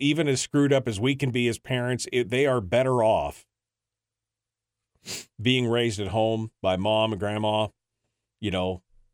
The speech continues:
i-, i-, multi-generational families, where I think we're going back to that, quite honestly, because we've discovered that in today, <laughs> today's, we can't afford not to. Buy a bigger house and put grandma and grandpa in the mother-in-law's,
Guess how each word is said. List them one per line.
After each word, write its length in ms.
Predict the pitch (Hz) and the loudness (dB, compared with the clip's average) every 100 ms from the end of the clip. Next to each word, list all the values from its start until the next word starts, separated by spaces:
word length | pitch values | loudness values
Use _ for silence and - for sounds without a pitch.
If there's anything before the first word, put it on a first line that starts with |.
| _ 135 | _ -12
i-, 120 | 131 | -8
i-, 120 | 156 165 | -6 0
multi-generational 960 | 165 196 196 156 180 151 151 175 147 | 2 4 4 4 2 2 2 2 0
families, 480 | 123 135 156 185 202 | 2 2 2 0 0
where 220 | 123 151 123 | 0 0 0
I 120 | 196 | -2
think 140 | 262 | 2
we're 100 | 180 | 2
going 280 | 120 135 117 | 2 2 2
back 280 | 98 143 - | -2 -2 0
to 80 | 120 | 0
that, 220 | 85 78 | 0 -2
quite 240 | 123 107 | 0 2
honestly, 580 | 110 175 151 95 104 175 _ _ _ _ _ _ | 2 0 -2 -4 -6 -8 _ _ _ _ _ _
because 320 | - 110 131 127 | -2 0 2 2
we've 160 | 143 | 2
discovered 500 | 131 127 156 175 160 | 0 0 2 4 2
that 140 | 139 135 | 2 0
in 100 | 127 | -2
today, 440 | 120 131 143 - | -2 -2 -2 -4
<laughs> 60 | - | -2
today's, 540 | 165 135 - - - - | 0 0 -2 -6 -6 -2
we 160 | 170 | -2
can't 260 | 180 - 226 | 0 2 2
afford 360 | 196 208 226 208 | 4 6 6 4
not 260 | 233 254 | 2 2
to. 300 | - 185 107 - _ _ _ _ _ _ _ _ _ _ _ _ _ _ _ _ | 4 4 4 -4 _ _ _ _ _ _ _ _ _ _ _ _ _ _ _ _
Buy 260 | 92 147 226 | 0 4 6
a 100 | 226 | 4
bigger 340 | 180 202 196 | 4 4 4
house 460 | 175 175 147 120 - | 4 6 4 2 -2
and 120 | 101 | -2
put 200 | 175 165 | 0 0
grandma 340 | 147 165 165 151 | 2 2 4 2
and 100 | 139 | 2
grandpa 500 | 151 151 139 123 120 | 2 2 2 2 2
in 120 | 117 | 0
the 80 | 117 | 2
mother-in-law's, 680 | 135 139 131 120 113 113 | 2 4 2 2 2 0